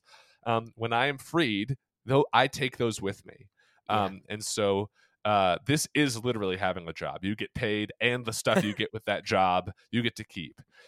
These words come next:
Speaker 1: Um,
Speaker 2: It, it, I think you can almost look at it like,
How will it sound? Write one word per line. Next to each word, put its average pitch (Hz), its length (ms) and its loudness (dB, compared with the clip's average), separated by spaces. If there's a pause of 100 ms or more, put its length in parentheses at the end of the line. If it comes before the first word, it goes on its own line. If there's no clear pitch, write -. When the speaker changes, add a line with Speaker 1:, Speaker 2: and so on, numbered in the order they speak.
(180)
Speaker 1:
Um, 101 440 -2
Speaker 2:
It, - 120 -6 (240)
it, - 140 -4 (1120)
I 147 120 -4
think - 280 -8
you 208 60 -10
can 120 140 -2
almost 127 340 -4
look 127 200 -6
at 113 140 0
it 101 140 -4
like, 90 280 -4